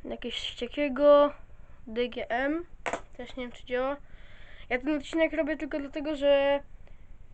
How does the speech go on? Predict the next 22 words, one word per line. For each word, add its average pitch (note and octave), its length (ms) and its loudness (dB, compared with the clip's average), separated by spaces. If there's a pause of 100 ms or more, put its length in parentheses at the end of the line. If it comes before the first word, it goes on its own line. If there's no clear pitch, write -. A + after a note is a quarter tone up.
(1300)
żeby B3+ 760 -2
przetestować C4 640 -4
nową B3+ 180 0
kamerę B3+ 380 0
i A#3 160 -4
tą B3 100 -6
jakość A#3 300 -4
przetestować A3+ 600 -10
i A#3 40 -12
w A#3 40 -10
ogóle. A#3 400 -2 (1900)
Mamy A3+ 180 -10
tutaj B3+ 200 0
Lenovo. B3 440 -2 (2250)
Zależnie A#3 460 0
Winusem B3 560 -4
Omena. A3+ 680 0
Nie - 920 -12
wiem, A3+ 80 -10
co - 140 -16
to G#3+ 60 -6
jest. - 640 -8